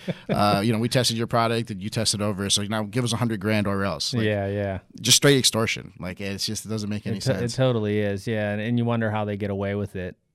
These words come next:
Speaker 2: Yeah. I, I mean, uh, so here at About Time, right, we put it on every single product, period, because we're using natural flavor systems, uh, from the chocolate to the
Speaker 1: The
Speaker 2: vanilla.
Speaker 1: cocoa, yeah.
Speaker 2: Yeah, it, it's, it's impossible to avoid it, and,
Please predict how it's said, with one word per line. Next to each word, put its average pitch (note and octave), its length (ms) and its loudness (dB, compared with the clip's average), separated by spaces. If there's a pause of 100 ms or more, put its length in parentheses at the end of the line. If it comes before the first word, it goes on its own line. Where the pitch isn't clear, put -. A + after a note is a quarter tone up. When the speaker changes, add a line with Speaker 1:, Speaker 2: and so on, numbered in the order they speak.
(140)
Speaker 2:
Yeah. F2+ 240 -6 (460)
I, E3+ 200 -6
I E3 40 -4
mean, E3+ 220 2
uh, F#2 200 -8
so C#3+ 180 4
here D3+ 180 6
at D3 100 8
About A#2+ 220 4
Time, G2+ 260 -2
right, F#2 140 -4
we A2+ 100 -2
put C3 160 2
it A2+ 220 4
on G2+ 120 0
every G2 180 -2
single F#2 240 -2
product, E2+ 440 -8 (100)
period, E2 380 -6 (260)
because F#2 560 -6
we're G2+ 100 -6
using G2+ 640 -4
natural F#2+ 320 -6
flavor F#2+ 240 -6
systems, F2+ 600 -6 (420)
uh, G#2+ 240 -8
from A2 180 0
the G2+ 80 -2
chocolate G2 520 -4 (140)
to G2+ 240 -4
the - 80 -6
Speaker 1:
The F#2+ 60 -4
Speaker 2:
vanilla. F#2 220 4
Speaker 1:
cocoa, G2+ 320 2
yeah. G#2 180 0
Speaker 2:
Yeah, G2 220 0
it, A2+ 160 -4
it's, C#3 220 0 (240)
it's E3+ 100 2
impossible G#2 480 0
to F#2+ 120 -6
avoid F2+ 300 -6
it, F2 160 -6
and, F#2 400 -6